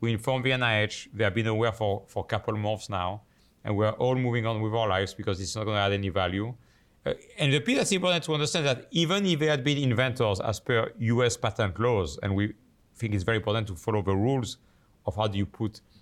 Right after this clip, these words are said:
inventorship in a patent, even if they had been co-inventors, which we don't believe was the fact, we will owe them nothing. Because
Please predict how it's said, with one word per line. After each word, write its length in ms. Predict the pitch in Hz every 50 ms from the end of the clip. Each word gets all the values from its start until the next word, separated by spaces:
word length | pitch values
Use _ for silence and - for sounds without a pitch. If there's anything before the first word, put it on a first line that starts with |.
| _ _ -
inventorship 720 | 117 113 107 90 131 151 147 165 127 - - - 104 -
in 80 | 104 90
a 60 | 90
patent, 480 | - 131 135 - - 92 87 - - _ _ _ _ _ _ - _ _ _ _ -
even 320 | 127 117 135 180 214 240
if 80 | 202 160
they 80 | 170
had 160 | 160 151 135
been 340 | 139 151 139 131 123 127 - - - -
co-inventors, 720 | - 143 147 147 139 117 107 120 117 - - 104 98 85
which 160 | 98 92 - -
we 60 | 98
don't 160 | 107 113 110
believe 340 | 107 107 107 107 92 - -
was 400 | - - 110 101 101 98 87 80
the 100 | 85 85
fact, 540 | - - - - - - - - - - - _ _ _ _ _ _ _ _ _ _ _ -
we 100 | 135 143
will 180 | 156 160 165 -
owe 180 | 156 156 160 143
them 280 | 160 160 151 131 127
nothing. 440 | 120 156 190 - - 131 107 - - - - _ _ _ _ _ _ _ _ _ - _ _ _ -
Because 480 | 117 117 - 143 131 127 123 123 -